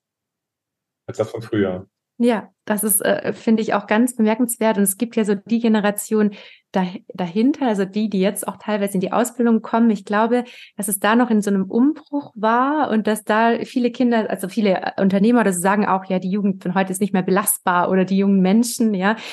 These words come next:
Speaker 2: Ich glaube, dass, äh, die Generation, die jetzt kommt, äh, tatsächlich so viel Liebe, Kraft und auch Selbstwirksamkeit mitbekommen hat, also viele von den Kindern, ja, wenn sie so begleitet werden, wenn ihnen was zugemutet wird, wenn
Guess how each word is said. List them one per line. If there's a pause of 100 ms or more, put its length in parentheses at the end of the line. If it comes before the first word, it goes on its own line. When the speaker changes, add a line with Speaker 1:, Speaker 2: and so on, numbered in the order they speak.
(140)
Speaker 2:
Ich
glaube,
dass,
äh,
die
Generation,
die
jetzt
kommt, (380)
äh,
tatsächlich
so
viel
Liebe,
Kraft
und
auch
Selbstwirksamkeit
mitbekommen
hat,
also
viele
von
den
Kindern, (400)
ja,
wenn
sie
so
begleitet
werden,
wenn
ihnen
was
zugemutet
wird,
wenn